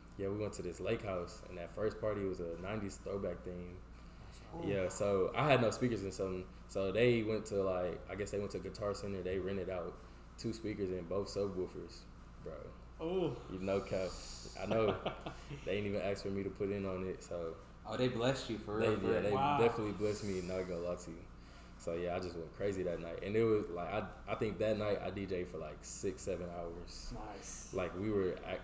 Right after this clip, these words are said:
Speaker 1: we was just going all night. So, like, I started with, like, eighties, nineties, then I started creeping
Speaker 3: That's
Speaker 1: back to
Speaker 3: wild,
Speaker 1: throwbacks
Speaker 3: bro.
Speaker 1: and then going to present time music.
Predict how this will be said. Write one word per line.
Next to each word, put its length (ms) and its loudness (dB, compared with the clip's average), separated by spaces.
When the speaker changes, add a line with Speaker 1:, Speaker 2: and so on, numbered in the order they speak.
Speaker 1:
we 100 4
was 180 4
just 220 -4
going 260 -2
all 260 0
night. 300 -4
So, 180 -6
like, 220 -2
I 120 0
started 320 2
with, 100 -2
like, 160 -6
eighties, 600 4
nineties, 460 4
then 140 -4
I 100 -4
started 280 -4
creeping 300 -2
Speaker 3:
That's 240 0
Speaker 1:
back 120 0
to 60 2
Speaker 3:
wild, 220 8
Speaker 1:
throwbacks 300 2
Speaker 3:
bro. 60 -4
Speaker 1:
and 100 0
then 140 0
going 240 0
to 60 -2
present 540 4
time 360 -2
music. 380 -2